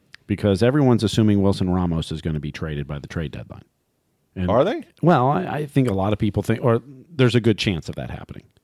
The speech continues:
Speaker 2: 'Cause he's not signed for next year.
Speaker 1: He's not signed for next year. He's hitting really well. His value
Speaker 2: And if he's
Speaker 1: is
Speaker 2: healthy, he's gonna get a huge set contract.
Speaker 1: Yeah,
Speaker 2: Yeah.
Speaker 1: right. And, and, but, you know, a team looking for a catcher, and he's hitting
Speaker 2: Mm-hmm.
Speaker 1: really well this year.
Speaker 2: Yes, he is.
Speaker 1: He would be a, a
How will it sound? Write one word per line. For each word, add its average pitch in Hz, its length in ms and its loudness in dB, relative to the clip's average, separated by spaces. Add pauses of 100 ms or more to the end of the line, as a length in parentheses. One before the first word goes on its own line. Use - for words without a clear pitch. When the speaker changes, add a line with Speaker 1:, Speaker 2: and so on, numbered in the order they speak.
(400)
Speaker 2:
'Cause 147 180 4
he's 127 180 0
not 131 180 2
signed 107 300 -2
for 101 100 -8
next 90 280 -6
year. - 60 -2
Speaker 1:
He's 117 120 0
not 113 160 2
signed 113 260 2
for 117 60 0
next 98 260 2
year. 92 100 0
He's 104 220 0
hitting 107 280 2
really 95 200 2
well. 82 300 -4
His 87 200 -2
value 92 300 -2
Speaker 2:
And 98 100 2
if 95 80 2
he's 90 120 2
Speaker 1:
is - 60 -6
Speaker 2:
healthy, 147 440 2
he's 120 140 -2
gonna 113 200 0
get 104 140 0
a 95 40 -2
huge 98 360 -4
set 90 160 -8
contract. 87 380 -8
Speaker 1:
Yeah, - 240 -2
Speaker 2:
Yeah. - 60 -12
Speaker 1:
right. 110 260 0
And, 107 180 0
and, 117 300 -6
but, 104 220 -2
you 110 140 -4
know, 95 140 -2
a 95 40 -6
team 120 220 -2
looking 110 280 0
for 101 160 2
a 90 60 0
catcher, 90 500 -4 (320)
and 92 120 -4
he's 101 200 0
hitting 110 280 0
Speaker 2:
Mm-hmm. 80 80 -8
Speaker 1:
really 101 200 0
well 92 260 0
this 76 240 -8
year. 76 220 -10 (440)
Speaker 2:
Yes, 90 260 -4
he 92 140 -6
is. 98 160 -6
Speaker 1:
He 101 100 0
would 92 180 -2
be 95 140 0
a, 92 100 -2
a 92 200 -8